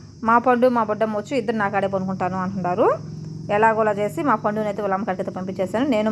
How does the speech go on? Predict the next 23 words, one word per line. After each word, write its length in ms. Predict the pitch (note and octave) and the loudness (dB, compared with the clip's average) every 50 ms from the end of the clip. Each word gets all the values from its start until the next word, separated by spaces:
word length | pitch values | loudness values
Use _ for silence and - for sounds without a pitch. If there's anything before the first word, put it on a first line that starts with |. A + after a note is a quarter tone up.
| G#3 | 0
మా 60 | G3 F#3+ G3 | 0 0 0
బుడ్డమ్మ 240 | F#3 F#3+ F#3+ F#3+ F#3 | -2 -2 -2 -2 -2
అయితే 100 | F#3 - D#3+ | -2 -2 -2
పనుకున్నాము. 500 | F#3 F#3 F#3+ F#3+ F#3 F#3 F3+ F3 F#3+ A#3+ D4 D5 F#5+ - - - - - - - - - - - - - - - - - - - _ _ _ _ - - - - - A3+ | -2 -2 -2 -4 -4 -4 -4 -2 0 2 2 2 0 -4 -8 -16 -16 -16 -16 -18 -18 -18 -18 -18 -18 -18 -18 -18 -18 -20 -20 -20 _ _ _ _ -20 -14 -6 0 2 2
ఆ, 40 | A#3 B3 B3 A#3 A#3+ | 4 4 4 4 4
ఏముందిలే 400 | B3+ B3+ B3+ B3 A#3+ B3 B3+ C4 B3 A3+ | 2 2 2 0 0 0 0 2 2 0
ఎట్టో 160 | A3 A3+ B3 B3 | 0 0 0 -2
ఒకటి 140 | B3 A3+ G#3+ A3+ | -2 -2 -2 -4
పనుకోవచ్చు 380 | A3 A#3 A3+ A3+ A3 A3 A3+ G#3 | -4 -2 -2 -2 -4 -2 -4 -6
ఇద్దరం 200 | G3 A3+ A3+ A3 G#3 | -4 -4 -4 -4 -4
అనుకున్నాము. 440 | G#3 - G#3 G3 G3 F#3+ G3+ B3+ F#4 A#4+ - - | -4 -6 -6 -4 -4 -2 0 0 0 0 0 0
సరే 120 | A3 A3 A3+ - A3+ | 0 0 2 2 2
పడు-, 180 | G#3 G#3+ A3 - | 2 2 2 0
పడుకున్నప్పుడైతే 540 | A#3 A#3 C4 B3+ A#3+ A#3+ A3+ A#3 A#3 A3+ C#4 B3+ G#3+ | 0 2 2 0 0 0 0 0 0 0 2 2 0
మాకేం 200 | G#3+ A3+ A3+ A3 G3+ G3 | 0 0 -2 0 2 0
బాగానే 200 | G3 G3+ G#3 G#3 G3+ | 0 0 0 -4 -4
ఉన్నింది. 300 | G3 F#3+ F#3 F#3 G#3 C4+ F#4 C5+ - - _ _ _ - - - | -6 -6 -6 -4 -2 -2 -2 -2 -4 -6 _ _ _ -14 -8 -4
కానీ 180 | A3+ A3+ A#3+ B3 B3 | -2 0 0 2 2
సగం 260 | B3+ A#3 A3 A3+ A3+ A3+ | 2 2 2 2 2 2
బొద్దులో 220 | A3+ A3 B3 B3 B3 A#3+ | 2 2 2 2 2 2
వచ్చేసరికి 440 | A#3+ A3 G#3+ G#3+ A3 A3 A3 C#4 C4 A#3+ | 0 -2 -2 0 0 -2 0 0 0 2
మా 40 | G#3+ G#3 G3+ | 2 0 0
బుడ్డమ్మ 260 | A3 G#3+ G#3+ A#3 A#3 | -2 -2 0 0 0